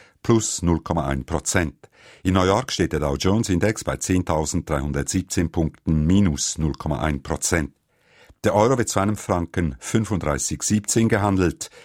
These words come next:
der Dollar zu einem Franken null fünf einundvierzig. Seit gestern Nachmittag sind an manchen Orten der Schweiz mehr als sechzig Liter Regen pro Quadratmeter niedergegangen,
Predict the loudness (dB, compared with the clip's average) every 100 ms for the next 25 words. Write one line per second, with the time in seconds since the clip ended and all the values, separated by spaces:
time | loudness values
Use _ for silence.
0 | -20 -4 0 4 4 2 0 0 0 -2
1 | -4 -4 -2 -2 0 0 -2 -4 -4 -4
2 | -6 -12 -8 -4 0 -2 0 -2 0 -4
3 | -6 -16 -20 _ _ _ _ _ _ _
4 | _ _ _ _ _ _ _ _ _ _
5 | _ _ 0 2 2 2 4 4 4 2
6 | 4 0 2 2 4 4 2 0 0 0
7 | 2 2 2 0 2 2 0 0 2 2
8 | 4 2 0 -2 -2 2 2 0 -4 -2
9 | 2 2 2 2 4 4 2 0 0 -2
10 | 0 -2 0 -2 -2 0 0 2 0 2
11 | 2 0 -2 -2 -2 -6